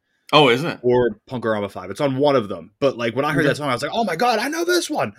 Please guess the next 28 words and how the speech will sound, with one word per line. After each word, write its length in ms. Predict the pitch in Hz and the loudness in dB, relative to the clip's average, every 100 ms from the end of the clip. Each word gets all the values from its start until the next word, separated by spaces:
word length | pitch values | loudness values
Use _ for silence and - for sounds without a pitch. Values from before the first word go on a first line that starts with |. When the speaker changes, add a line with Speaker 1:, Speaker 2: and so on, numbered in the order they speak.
| - | -6
Speaker 2:
And 160 | 165 160 | -4 -4
I 160 | 139 | -2
was 180 | 143 127 | 0 -2
super 320 | - 175 151 | 2 2 2
stoked 400 | 135 - 131 120 | -4 0 2 2
that 140 | 120 107 | -4 -2
there 100 | 113 | 0
was 200 | 113 - | 0 -2
two 520 | - 208 208 113 95 _ _ _ _ | 0 4 6 4 0 _ _ _ _
on 200 | 127 123 | -2 0
this 200 | 113 - | -2 0
record 360 | 104 104 101 | 0 0 -4
that 100 | 95 | -4
I 100 | 92 | -6
knew. 260 | - 92 90 | -6 -4 4
Speaker 1:
That 180 | 147 127 | 6 8
you 140 | 135 | 6
do. 140 | 135 135 - | 6 4 4
<laughs> 180 | 190 165 - | 4 4 4
Yeah. 440 | 143 135 143 127 - _ - - | 2 0 -4 -6 -10 _ -20 6
Speaker 2:
Think 140 | 190 | 6
the 80 | 156 | 8
World's 180 | 139 113 | 6 6
an 60 | |
excellent 340 | 107 107 104 92 | 0 0 -6 -6
track. 340 | 107 95 - - | -6 -6 -10 -8
Silly 400 | - 254 330 254 | 0 2 4 2
Me 220 | 165 | 2